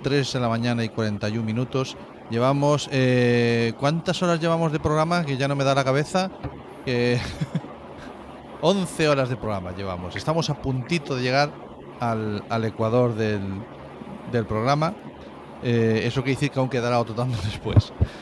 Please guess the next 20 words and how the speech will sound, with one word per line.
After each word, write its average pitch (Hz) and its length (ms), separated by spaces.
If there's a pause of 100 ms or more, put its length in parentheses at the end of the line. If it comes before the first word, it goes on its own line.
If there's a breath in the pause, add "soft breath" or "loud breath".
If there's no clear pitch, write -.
(220 loud breath)
Eh, 123 320
La 123 100
Locura 139 260
Suprema 160 580
es 135 180
ese 147 200
maratón 127 640
que 113 180
desde 113 220
Atlantis 123 400
estamos 123 360
organizando 127 760 (480 loud breath)
para, 117 760 (140)
para 123 140
intentar 127 580 (380)
motivarte, 123 720
intentar 120 580
engancharte, 123 600
intentar 120 460
convencerte 139 760